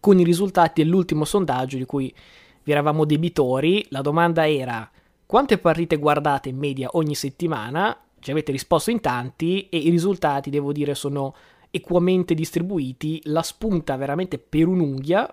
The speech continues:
chi ha risposto uno o due partite, quindi immagino principalmente la squadra del cuore, seguito da un pareggio a tre fra, fra tre o quattro partite,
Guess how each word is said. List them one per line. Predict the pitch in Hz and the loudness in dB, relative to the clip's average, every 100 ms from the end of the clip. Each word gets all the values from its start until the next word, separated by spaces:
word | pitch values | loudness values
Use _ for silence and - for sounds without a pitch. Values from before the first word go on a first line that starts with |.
| - | -10
chi | - | -6
ha | 147 | -4
risposto | 151 - 160 131 - 135 | -4 0 0 0 -6 -4
uno | 202 202 156 | -2 0 0
o | |
due | 147 139 | -2 -2
partite, | 185 196 233 220 131 | -2 -2 -6 -10 -10
quindi | - 123 | -10 -10
immagino | 131 135 135 127 | -8 -8 -8 -8
principalmente | - 143 - 143 151 156 139 | -6 -8 -6 -4 -4 -4 -4
la | 135 | -6
squadra | - 143 147 | -4 -2 -2
del | 262 | -4
cuore, | - - 147 285 - - - | -8 -6 -4 -4 -8 -20 -20
seguito | - 180 190 269 156 | -6 -2 0 0 0
da | 156 | 0
un | 147 156 151 | 0 -2 -2
pareggio | - 156 175 151 131 143 135 - | 0 2 0 -2 -4 -4 -4 -4
a | - | -6
tre | - 135 117 175 - _ | -6 -4 -4 -6 -8 _
fra, | - 147 110 - _ _ _ _ | -8 -6 -6 -10 _ _ _ _
fra | - 147 | -8 -4
tre | 214 | 0
o | 233 | 0
quattro | 214 190 175 | 0 0 -2
partite, | - 165 - 131 - 113 101 | 0 -2 -2 -10 -10 -14 -16